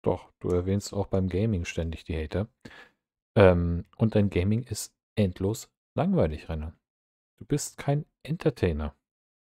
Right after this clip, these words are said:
Entweder ist man sehr, sehr gut im Spiel oder man ist halt sehr unterhaltsam. Aber du bist keines von beiden. Das Einzige, was die Leute wollen, ist zu sehen, wie du in einem Spiel versagst und dann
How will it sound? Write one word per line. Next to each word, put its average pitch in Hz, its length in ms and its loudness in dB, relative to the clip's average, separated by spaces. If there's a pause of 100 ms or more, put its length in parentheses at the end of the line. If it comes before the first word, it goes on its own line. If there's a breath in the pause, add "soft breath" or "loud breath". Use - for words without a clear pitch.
(540)
Entweder 139 460 4 (140)
ist 123 260 -4
man 104 240 4 (400)
sehr, 104 400 0
sehr 87 140 0
gut - 360 -6 (100)
im 143 160 2
Spiel 156 420 0 (800 loud breath)
oder 107 220 8
man 85 220 2
ist - 220 -6
halt 117 120 2
sehr 113 180 2
unterhaltsam. 131 680 0 (680)
Aber 101 120 4
du 101 120 0
bist - 220 -4
keines 190 420 2
von 85 140 -2
beiden. 78 340 -4 (560 soft breath)
Das - 140 -4
Einzige, 123 460 0
was 82 160 -2
die 95 100 -2
Leute 82 560 -4
wollen, 85 440 -4 (640)
ist 123 240 -2
zu 131 80 -2
sehen, 95 400 -2
wie 95 140 -2
du 117 260 4
in 117 240 -2
einem 101 180 -2
Spiel 82 380 -4
versagst 135 640 -4
und 101 220 -6
dann 85 340 -4